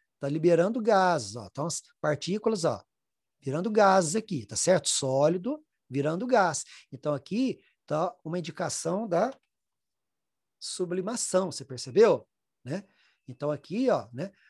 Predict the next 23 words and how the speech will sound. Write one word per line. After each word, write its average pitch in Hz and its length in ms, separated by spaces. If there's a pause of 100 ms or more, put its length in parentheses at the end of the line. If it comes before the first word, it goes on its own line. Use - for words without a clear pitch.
no 143 220
inverno, 180 580
né, 247 140
pessoal, 165 280
a - 40
temperatura 180 500
interna 185 400
é 208 40
maior, 269 420
porque - 80
você 151 80
vai 160 100
liberar 175 340
mais 208 360
gás 196 540
lá 143 160
dentro. 120 380
A 113 40
temperatura 135 500
é 147 60
maior 185 460
do 196 100
que 247 260